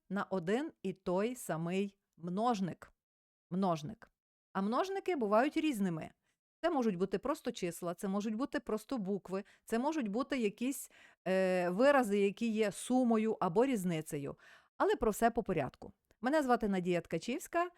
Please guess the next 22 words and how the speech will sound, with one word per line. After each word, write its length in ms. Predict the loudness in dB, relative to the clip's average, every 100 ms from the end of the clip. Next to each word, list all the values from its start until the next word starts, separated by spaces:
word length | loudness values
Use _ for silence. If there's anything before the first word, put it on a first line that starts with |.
| _ _
і 200 | -2 0
зараз 400 | 2 4 4 2
я 420 | 2 4 4 2 -4 _ -2
розкажу 680 | 0 0 2 2 2 -2 -4 _ _ _ _ -2
на 120 | 0
цих 160 | 2 0
чотирьох 380 | 0 2 2 2
прикладах, 540 | 0 0 -2 -2 -6
які 180 | -6 -4
перед 280 | -2 -2 0
нами, 340 | 0 0 -2 -6 _ _ _
що 320 | -2 0 2
робити 520 | 2 2 4 2 0 -4
і 100 | 0
як 240 | 0 0
відбувається 680 | -4 -2 0 0 0 -2 -4
скорочення 680 | -6 -4 -2 -2 -6 -8 -10 -12 -8
дробів. 380 | -2 -2 -4 -12 _ _ _ _ _ _ -4
Отже, 420 | 2 6 6 4 -2 _ _ -4
е, 240 | 0 0
перший 440 | 2 2 2 0
приклад 440 | 0 0 2 0